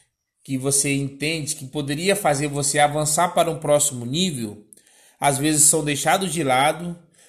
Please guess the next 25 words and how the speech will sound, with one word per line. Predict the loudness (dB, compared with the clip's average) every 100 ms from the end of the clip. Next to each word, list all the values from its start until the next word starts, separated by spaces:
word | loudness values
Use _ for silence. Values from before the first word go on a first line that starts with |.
| _
pelo | -4 2
simples | 2 2 0 -4 -6
fato | 0 2 2 0 -10 -16 _ _ _
de | -8
você | -4 -2 0
não | -2 -4
ter | -4 -2
a | 0
melhor | 0 0 2
ferramenta | 0 0 0 -2 -4 -4 -8 -8 -10 -18 _ _ _
para | 2 2
executar. | 2 -4 -6 -4 -4 -6 -18 _ _ _ _ _ _ _ _ _ _ _ _ _ _ _ _ _ _ _
E | -8
uma | -6
vez | -4 -4
que | -4
você | -4 -2 -4
não | -4 -6
executa, | -6 -8 -4 -4 -4 -8 -14 -18 _ _ -10
você | -4 -4
não | -4 -4
consegue | -2 0 0 -2
tirar | -4 0 2 2
dali | 0 0 -4 -6 -10 -20 _ _ _ _ _ _ _ _ _ -6
experiências, | -4 -2 -2 0 0 -2 -4 -6 -8 -6 -6 -8 -10 -14 -18